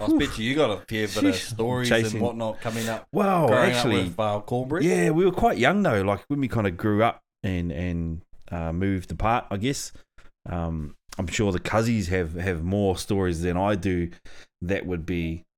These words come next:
Speaker 2: more kinda suitable for what <laughs> for the gentle roasting that we do on this podcast. <laughs> But, um, yeah, look,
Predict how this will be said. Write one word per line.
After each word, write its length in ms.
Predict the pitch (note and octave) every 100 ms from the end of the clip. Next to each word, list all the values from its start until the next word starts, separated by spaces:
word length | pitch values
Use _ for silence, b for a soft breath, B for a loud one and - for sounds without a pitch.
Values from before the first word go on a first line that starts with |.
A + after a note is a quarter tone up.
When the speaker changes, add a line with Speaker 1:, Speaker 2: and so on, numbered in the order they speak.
| _
Speaker 2:
more 300 | F2+ F#2+ E2
kinda 240 | - F#2 E2+
suitable 540 | A#2 A2 G2 G2+ G2
for 280 | - G2 F2+
what 400 | G2 - - G2+ A#2 -
<laughs> 220 | E3 -
for 160 | G#2+
the 120 | F2+ F2+
gentle 380 | A2 G#2 F#2+
roasting 440 | E2 G#2 A2+ A2 F#2
that 140 | E2
we 160 | F#2 B2+
do 220 | C3 G#2
on 80 | F#2+
this 140 | E3 -
podcast. 560 | A2 - E3 E3 G#3
<laughs> 0 |
But, 380 | A#2+ G#2 - -
um, 220 | A2+ F2+ B B B B -
yeah, 260 | E3+ E3
look, 220 | C#3+ D3